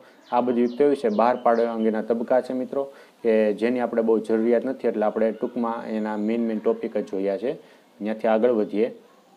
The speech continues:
તો શેર અરજી અંગે, ત્યાર પછી શેર મંજૂરી કરવામાં આવે ત્યારે હપ્તા દ્વારા બધી બાકી,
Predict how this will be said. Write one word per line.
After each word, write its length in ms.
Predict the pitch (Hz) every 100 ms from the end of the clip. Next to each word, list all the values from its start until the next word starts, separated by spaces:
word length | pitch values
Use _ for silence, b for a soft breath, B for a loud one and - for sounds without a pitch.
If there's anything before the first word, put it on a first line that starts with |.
| _ _ _ _ _ - _ _ - -
તો 260 | 117 113
શેર 320 | 113 - 123 120
અરજી 240 | 110 113
અંગે, 340 | 120 113 120
ત્યાર 220 | 117 113 110
પછી 140 | 110
શેર 200 | - 117
મંજૂરી 440 | 104 104 104 117
કરવામાં 400 | 120 117 113 110
આવે 120 | 113 110
ત્યારે 360 | 113 117 113 107 - b b b -
હપ્તા 240 | - 123
દ્વારા 260 | 110 113 110
બધી 400 | 110 107 107 117
બાકી, 520 | 110 107 107 117